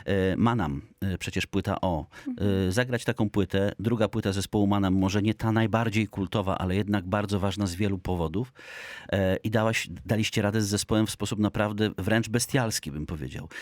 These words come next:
Speaker 1: Co więcej,
Speaker 2: Mhm.
Speaker 1: różne się
Speaker 2: Dziękuję.
Speaker 1: sytuacje na Męskim w twoim przypadku zdarzały. Prezenter kiedyś słucha-, szukał twoich okularów przeciwsłonecznych,
Speaker 2: To jest
Speaker 1: bo
Speaker 2: ta
Speaker 1: ci jest
Speaker 2: historia, którą znowu opowiadasz, jej kompletnie nie pamiętam.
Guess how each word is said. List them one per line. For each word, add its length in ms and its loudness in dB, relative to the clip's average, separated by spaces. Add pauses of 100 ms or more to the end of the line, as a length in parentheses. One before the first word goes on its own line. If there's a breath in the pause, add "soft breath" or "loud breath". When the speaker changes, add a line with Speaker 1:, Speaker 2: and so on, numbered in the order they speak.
(140 loud breath)
Speaker 1:
Co 120 0
więcej, 400 2
Speaker 2:
Mhm. 300 0
Speaker 1:
różne 300 4
się 60 0
Speaker 2:
Dziękuję. 220 0
Speaker 1:
sytuacje 320 2
na 100 4
Męskim 520 2
w 100 -12
twoim 260 2
przypadku 420 -4
zdarzały. 560 0
Prezenter 460 0
kiedyś 380 -2
słucha-, 480 -6
szukał 300 -4
twoich 320 -4
okularów 540 -2
przeciwsłonecznych, 640 -4
Speaker 2:
To 60 0
jest 80 0
Speaker 1:
bo 60 2
Speaker 2:
ta 80 2
Speaker 1:
ci 80 2
jest 140 4
Speaker 2:
historia, 160 4
którą 240 0
znowu 280 2
opowiadasz, 420 0
jej 100 2
kompletnie 420 2
nie 100 4
pamiętam. 560 2